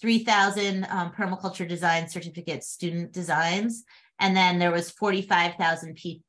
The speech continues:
forty-five thousand people in our massive online course. In addition to the permaculture design course, we offer an advanced permaculture course on climate resilience, and we also are offering a water management course.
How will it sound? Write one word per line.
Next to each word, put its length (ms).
forty-five 560
thousand 340
people 320
in 80
our 140
massive 340
online 400
course. 400
In 120
addition 480
to 140
the 100
permaculture 540
design 440
course, 360
we 100
offer 300
an 140
advanced 560
permaculture 560
course 340
on 180
climate 380
resilience, 760
and 240
we 80
also 380
are 120
offering 480
a 140
water 320
management 560
course. 420